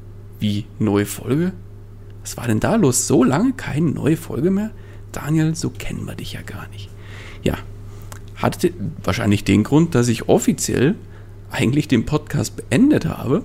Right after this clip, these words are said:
da einfach andere Projekte meine volle Aufmerksamkeit gebraucht haben.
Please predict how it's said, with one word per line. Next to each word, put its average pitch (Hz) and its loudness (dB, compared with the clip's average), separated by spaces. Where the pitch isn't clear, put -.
da 123 4
einfach 135 2
andere 139 4
Projekte 147 2
meine 139 6
volle 143 4
Aufmerksamkeit - 2
gebraucht - -8
haben. - -12